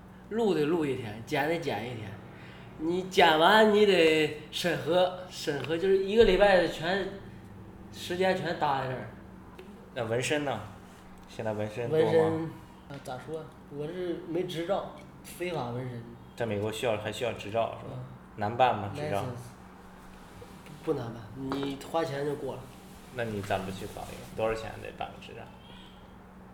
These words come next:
Speaker 1: 四五千吧。
Speaker 2: 哦，我操，挺贵的。
Speaker 1: 问，为，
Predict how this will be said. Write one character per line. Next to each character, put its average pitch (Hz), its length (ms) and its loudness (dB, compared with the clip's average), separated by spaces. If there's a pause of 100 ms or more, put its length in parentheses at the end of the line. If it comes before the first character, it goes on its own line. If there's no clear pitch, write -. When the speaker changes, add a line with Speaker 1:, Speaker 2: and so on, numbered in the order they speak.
(260)
Speaker 1:
四 - 260 -10
五 127 140 -6
千 135 240 -8
吧。 131 80 -10 (200)
Speaker 2:
哦， 101 580 -2
我 - 240 -10 (140)
操， - 160 -16 (180)
挺 98 240 -16
贵 117 240 -6
的。 87 80 -12 (880)
Speaker 1:
问， 143 100 -6 (140)
为， 214 100 -4